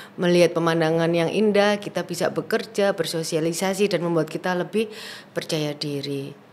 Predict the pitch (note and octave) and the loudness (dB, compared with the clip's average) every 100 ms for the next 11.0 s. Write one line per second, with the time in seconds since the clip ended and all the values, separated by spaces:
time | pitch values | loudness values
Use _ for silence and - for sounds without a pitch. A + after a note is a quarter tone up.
0 | - - - F#3+ G#3 F#3 F3 G3 G3 E3 | -20 -8 -2 2 2 4 2 0 -2 -4
1 | E3 D3+ D#3 E3 E3 E3 D#3 D3+ D#3+ D#3+ | -4 -4 -2 -2 -4 -4 -4 -4 -4 -4
2 | D#3+ E3 D#3+ D3+ D3+ D#3 D3+ - D3+ - | -4 -4 -4 -6 -6 -6 -8 -8 -10 -10
3 | - - - - G3+ G3 F3 D#3 D#3 - | -20 -20 -20 0 0 2 0 0 -6 -14
4 | - E3 D#3+ D#3+ E3 D#3+ D#3+ F3+ A3 G#3+ | -2 2 4 2 2 0 0 2 2 2
5 | D#3+ F#3 F#3 C#3+ C#3+ C#3 C#3 C3+ D3 - | 2 2 2 -4 -6 -6 -6 -6 -10 -16
6 | - - - - - E3+ D#3+ D#3+ D#3+ D#3 | -20 -20 -16 -2 -2 0 -2 -2 -4 0
7 | F3 A#3+ - - E3 D#3 D#3 D#3+ D#3+ D#3+ | 0 0 -4 -6 0 0 0 -4 -8 -14
8 | - E3+ D#3+ D3+ D#3 D3+ D#3+ D#3 D#3 D3 | -6 -4 0 0 0 0 -2 0 0 0
9 | D#3 D3+ D3+ - - - D#3+ - D#3 F3+ | -2 -6 -8 -16 -16 -6 -6 -2 -2 0
10 | F3+ D3+ - - - - C#3 C#3 C3+ C3 | 2 2 -2 -8 -8 -6 -8 -8 -10 -10